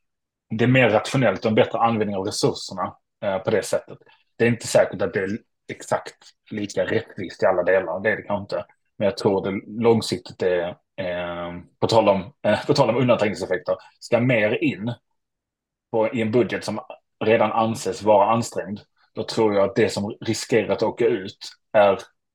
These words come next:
ibland mer behjärtansvärt än det som kommer in.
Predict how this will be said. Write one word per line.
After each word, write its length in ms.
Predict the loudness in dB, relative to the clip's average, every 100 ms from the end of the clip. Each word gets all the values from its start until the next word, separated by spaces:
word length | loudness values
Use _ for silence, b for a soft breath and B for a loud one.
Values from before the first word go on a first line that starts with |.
| -6
ibland 340 | 0 2 2
mer 160 | 2 2
behjärtansvärt 640 | 2 0 0 -6 -6 -6
än 140 | -8 -4
det 140 | -4
som 300 | -4 -10 -12 _ -8
kommer 300 | -4 -2 -2
in. 180 | -4